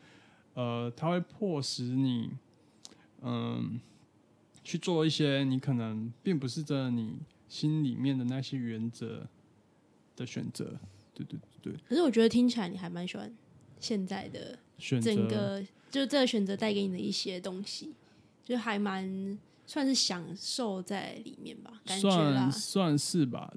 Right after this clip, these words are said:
Speaker 1: 就是，对，算是还行。<laughs> 算是，对啊，就自己选择啊。所以当你是自己思考、自己，自己思考过后，然后纵观你所有手上的资讯后做的决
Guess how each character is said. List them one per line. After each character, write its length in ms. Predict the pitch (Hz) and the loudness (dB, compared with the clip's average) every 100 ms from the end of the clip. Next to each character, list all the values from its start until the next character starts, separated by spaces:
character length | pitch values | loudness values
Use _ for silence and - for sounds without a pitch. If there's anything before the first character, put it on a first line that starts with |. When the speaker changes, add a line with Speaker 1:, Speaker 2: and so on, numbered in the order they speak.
| - | -4
Speaker 1:
就 180 | 156 143 | 0 0
是， 560 | - 143 135 127 120 117 | 4 4 6 4 2 0
对， 260 | 131 98 | -2 0
算 300 | 123 156 139 | 0 2 2
是 400 | 139 147 143 139 123 | 0 0 0 0 -2
还 160 | 139 151 | -4 -2
行。 320 | - 139 151 - - 175 - 180 165 | 0 2 0 -2 6 8 10 8 10
<laughs> 600 | 170 117 - - - - | 8 8 2 -12 -12 -4
算 240 | - 165 | 4 6
是， 220 | 139 160 147 | 6 4 4
对 120 | 185 | 6
啊， 240 | 175 165 | 6 6
就 160 | 156 180 | 4 2
自 160 | 165 | 2
己 120 | 165 147 | 2 6
选 200 | 143 123 | 8 10
择 80 | |
啊。 240 | 117 117 120 | 8 4 0
所 160 | - 165 | 6 10
以 240 | 156 139 170 - | 10 8 2 4
当 260 | 180 202 | 8 10
你 180 | 175 127 | 10 8
是 360 | 117 175 160 156 | 6 6 6 6
自 180 | 165 160 | 2 2
己 140 | 131 | 2
思 200 | - 151 | 4 2
考、 400 | 151 131 104 104 139 | 2 0 -4 -6 -2
自 120 | 165 | 2
己， 320 | 139 131 117 123 - - - - _ - | 4 4 2 -2 -10 -20 -20 -20 _ -10
自 140 | 185 | -2
己 320 | 147 123 117 - 160 | 0 2 0 -4 -10
思 320 | - - 180 | -8 -4 -4
考 220 | - 123 123 | -4 -8 -8
过 200 | - 143 | -6 -4
后， 360 | 127 147 135 127 127 | -4 -2 -2 -2 -4
然 100 | 123 | -2
后 200 | 143 147 | -2 -2
纵 300 | 165 151 135 | 2 2 2
观 260 | 139 139 | 2 0
你 140 | 131 117 | 0 -2
所 320 | - 135 135 | -2 -2 0
有 160 | 135 | 0
手 260 | 135 131 113 | -2 -4 -6
上 320 | - 143 135 | -4 -2 -2
的 220 | 127 120 | -2 -4
资 300 | 120 - 135 | -4 -4 -4
讯 280 | 131 151 131 123 | 0 0 0 0
后 220 | 139 127 | -2 -4
做 200 | - 135 | -4 -2
的 140 | 120 | -2
决 260 | 113 120 | -4 -6